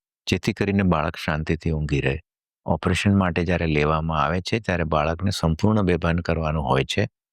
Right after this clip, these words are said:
અને આ માટેની બધી જ સુવિધાઓ આધુનિક સાધનો સાથે આશીબેન હોસ્પિટલના ઓપરેશન થિયેટર સજ્જ છે. ઓપરેશન આશરે ફોર્ટી ફાઈવ મિનિટ, એટલે કે પોણો કલાકથી સવા કલાક, બાળકને કયા પ્રકારની ક્લેફ્ટ છે, કેટલી મોટી ગેપ છે, એ પ્રમાણે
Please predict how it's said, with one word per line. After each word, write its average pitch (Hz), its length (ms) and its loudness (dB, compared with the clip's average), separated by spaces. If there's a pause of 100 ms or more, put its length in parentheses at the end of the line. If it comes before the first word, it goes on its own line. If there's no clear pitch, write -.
(160)
અને 95 200 4
આ 104 140 0
માટેની 101 380 2
બધી 90 580 0
જ 117 60 -10
સુવિધાઓ 87 720 0 (540)
આધુનિક 90 520 2
સાધનો 87 440 2
સાથે 85 500 -2 (420)
આશીબેન 110 480 0
હોસ્પિટલના 90 560 2
ઓપરેશન - 500 0
થિયેટર 85 460 0
સજ્જ 65 480 -2
છે. - 180 -6 (880)
ઓપરેશન 120 520 -2
આશરે 104 480 0 (1040)
ફોર્ટી - 300 -2
ફાઈવ 101 240 -2
મિનિટ, 98 200 2
એટલે 98 120 -2
કે 101 120 -2
પોણો 90 380 0
કલાકથી 101 460 -2
સવા 90 320 0
કલાક, - 220 -4
બાળકને 85 420 2
કયા 95 240 0
પ્રકારની 87 440 0
ક્લેફ્ટ 80 320 -2
છે, - 160 -2
કેટલી 90 320 0
મોટી 87 300 0
ગેપ 78 320 -2
છે, - 160 -6
એ 98 180 0
પ્રમાણે 90 480 0